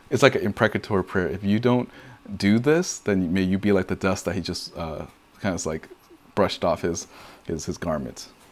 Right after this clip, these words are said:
Again, it's, I don't know, at least funny to me. Um, verse fourteen, "Moreover, from the day that I was appointed to the governor in the land of Judah, from the twentieth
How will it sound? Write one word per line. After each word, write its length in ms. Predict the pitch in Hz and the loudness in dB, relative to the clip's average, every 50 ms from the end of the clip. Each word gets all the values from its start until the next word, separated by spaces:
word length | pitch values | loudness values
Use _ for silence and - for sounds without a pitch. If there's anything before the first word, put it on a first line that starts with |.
| - | -6
Again, 300 | - 95 90 82 80 85 - | -4 -2 -2 -2 -4 -4 -6
it's, 300 | 98 95 - - - - | -8 -8 -8 -12 -8 -6
I 40 | 90 | -6
don't 100 | 85 82 | -4 -4
know, 60 | 80 | -6
at 60 | 78 | -6
least 220 | 80 90 - - - | -6 -8 -8 -10 -12
funny 260 | - - 90 82 80 | -8 -6 -6 -4 -4
to 100 | - - | -6 -6
me. 240 | 73 78 76 73 - - - - - - - - - - | -6 -6 -6 -8 -10 -12 -14 -16 -18 -16 -18 -18 -16 -12
Um, 440 | - - - - - - - 127 123 - - - - - - | -10 -8 -8 -6 -6 -6 -6 -6 -8 -10 -16 -20 -20 -14 -2
verse 160 | - 107 95 | -2 -2 0
fourteen, 360 | - - 95 - - 87 80 95 | 0 -2 -2 -2 -2 -4 0 6
"Moreover, 440 | 110 120 123 110 104 98 98 104 - - - - - - - - - | 8 8 8 8 8 4 2 0 -2 -10 -20 -20 -20 -20 -20 -10 -2
from 220 | - 113 101 98 | 2 4 4 6
the 100 | 101 101 | 4 4
day 400 | 95 110 110 117 117 120 123 123 - - | 6 6 6 8 8 6 4 0 0 2
that 160 | - 101 90 | 2 2 2
I 380 | - - 95 95 98 101 104 - | 2 0 0 0 0 0 -2 -4
was 160 | - 92 - | -6 -4 -4
appointed 400 | 95 90 - - 104 95 92 90 - | -4 -6 -2 0 0 0 0 0 -2
to 80 | - | -2
the 80 | 87 85 | -4 0
governor 400 | 80 95 104 - 92 87 85 85 | 0 0 0 2 0 -2 -2 -2
in 180 | - 85 87 | -2 -4 -4
the 100 | 85 87 85 - - - | -4 -6 -8 -10 -14 -6
land 200 | - 92 95 101 | -2 0 0 2
of 80 | 104 98 | 0 0
Judah, 260 | - 82 78 87 85 | -2 -4 -2 -2 -4
from 200 | - - 92 87 | -4 -4 -4 -4
the 80 | 85 85 | -4 -6
twentieth 640 | - - - - - 110 107 107 107 107 104 104 | -10 -16 -8 -2 0 0 2 4 4 2 2 0